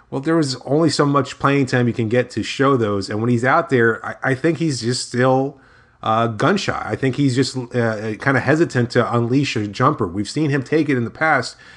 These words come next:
and it's not like it's a bad-looking shot either. It's not Markelle Fultzian. At the same time, I just feel like he, he, he's just not comfortable with it, and he's just not,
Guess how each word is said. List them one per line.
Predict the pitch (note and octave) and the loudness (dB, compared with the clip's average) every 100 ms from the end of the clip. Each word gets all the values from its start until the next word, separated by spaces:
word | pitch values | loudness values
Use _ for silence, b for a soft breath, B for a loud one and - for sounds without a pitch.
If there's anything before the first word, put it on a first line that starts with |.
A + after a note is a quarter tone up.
| B | B
and | B2 | -6
it's | A#2+ | -2
not | D#3+ | 0
like | D3+ B2+ | 2 0
it's | A2+ | -2
a | |
bad-looking | F#2 A#2 D3+ G#3 C#3 B2 F#2+ | -2 0 0 2 0 -2 -8
shot | - F3 F3+ | -2 0 0
either. | D3 D3+ G#2 | 0 0 -2
It's | - | 0
not | C3 D#3 | 0 2
Markelle | B2 B2 - B2 | 2 0 2 0
Fultzian. | - C#3+ F#3 A#2 G2 G2+ B B B B | 0 -2 -2 -4 -4 -6 B B B B
At | - | -6
the | B2+ | -4
same | - B2+ | 0 0
time, | B2 C3 D3 | 2 2 2
I | A#2 | 0
just | A#2 - | -2 -2
feel | C3 | 0
like | B2+ D#3+ | 2 2
he, | B2+ | 0
he, | A#2+ B2 B2+ | -2 0 0
he's | A#2+ C3 | 0 -2
just | C3 D#3 | -2 -2
not | C#3 | -2
comfortable | - F3 - A#2+ A2 | 0 -2 0 -2 -2
with | G#2+ G#2 | -2 0
it, | A2+ A2 | 0 0
and | G#2+ | -4
he's | A#2 A2+ B2 | -4 -4 -4
just | B2 - | -6 -2
not, | B2 A#2+ | 0 0